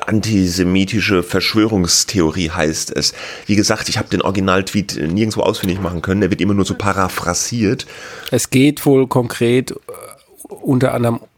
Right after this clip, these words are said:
Speaker 2: um die Anti-Defamation League, einer Organisation zum Kampf gegen Antisemitismus, ähm, und, ähm, ja, also
Speaker 1: Ja.
Speaker 2: diesen Originaltweet habe ich jetzt auch nicht gefunden,
Speaker 1: Nee.
Speaker 2: aber er hat diese, diese Geschichte,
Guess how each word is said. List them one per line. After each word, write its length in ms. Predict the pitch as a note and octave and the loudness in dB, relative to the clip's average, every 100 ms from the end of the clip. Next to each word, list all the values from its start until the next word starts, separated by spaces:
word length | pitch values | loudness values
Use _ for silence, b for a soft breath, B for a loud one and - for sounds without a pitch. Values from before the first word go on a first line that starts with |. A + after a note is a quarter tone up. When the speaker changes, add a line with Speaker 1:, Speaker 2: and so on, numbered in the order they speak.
| _ _ - | _ _ -4
Speaker 2:
um 180 | C3 G#2+ | -2 0
die 160 | - - _ _ _ | -4 -8 _ _ _
Anti-Defamation 1700 | - B2 C#3+ - C3+ A#2 A#2+ A#2 A2+ B2 - A#2 A2 C3 C#3 D3 B2+ | 0 2 0 0 2 4 4 2 0 0 2 2 4 4 4 4 4
League, 400 | A#2 A#2+ D#3 E3 | 6 4 4 2
einer 400 | C3+ A2 A2 G#2 - - - | 0 2 2 0 -4 -14 -4
Organisation 680 | A#2 A2 G#2+ G2+ - C3+ | 0 2 2 2 2 0
zum 180 | B2 A2+ | 0 -4
Kampf 280 | - A#2+ - | 0 -2 -2
gegen 280 | A#2 - - _ - | -4 -4 -6 _ -4
Antisemitismus, 1500 | A2+ A2 G2+ G#2+ G#2 - - F3 - D3+ D3+ D#3 - - E4+ | -2 0 0 0 -2 0 0 2 2 4 6 4 2 -2 -4
ähm, 760 | E3+ C3+ B2+ A#2+ A#2 A#2 A2+ - - | -2 2 2 2 0 0 -2 -6 -8
und, 680 | A2 A2 G#2+ G#2+ G#2 - - | -4 0 2 2 -2 -4 -2
ähm, 500 | G#2 G2+ G2 G2 G2+ _ B B B B B B B B B B _ | 2 2 2 0 -4 _ B B B B B B B B B B _
ja, 380 | F#2 E2 E2 - | -4 -2 -4 -8
also 160 | - G#2 | -6 -4
Speaker 1:
Ja. 60 | G2+ | -2
Speaker 2:
diesen 200 | A2 A2 | -2 -2
Originaltweet 640 | A2 G#2+ A2+ B2 - A#2+ | -2 0 2 0 0 -2
habe 140 | A#2 | 0
ich 60 | A2 | 0
jetzt 120 | G#2 | 0
auch 80 | G#2 | 0
nicht 160 | C#3 - | -2 -4
gefunden, 300 | B2 C#3 C3 | -2 -2 0
Speaker 1:
Nee. 40 | |
Speaker 2:
aber 120 | B2+ | 0
er 100 | A#2 | 2
hat 200 | C#3 C#3+ | 0 2
diese, 240 | D#3 C#3 C#3 | 2 2 4
diese 260 | B2+ C3+ | 2 2
Geschichte, 880 | B2 - - F3 - D3+ D3 C#3 C#3 | 2 2 0 0 -2 0 2 0 -2